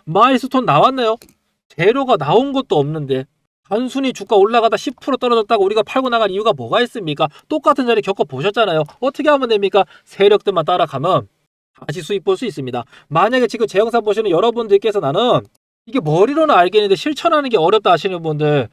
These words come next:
나는 어디서 사야 되고 어디서 팔아야 되는지,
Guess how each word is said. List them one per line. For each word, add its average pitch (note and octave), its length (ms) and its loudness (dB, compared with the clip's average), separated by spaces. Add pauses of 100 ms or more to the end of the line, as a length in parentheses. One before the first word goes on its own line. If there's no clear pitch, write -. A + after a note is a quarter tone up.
(200)
나는 A3 380 0 (100)
어디서 A3+ 640 2
사야 C4+ 320 -4
되고 F3 340 0 (140)
어디서 G#3+ 600 2
팔아야 A#3 400 -2
되는지, D#3 320 -2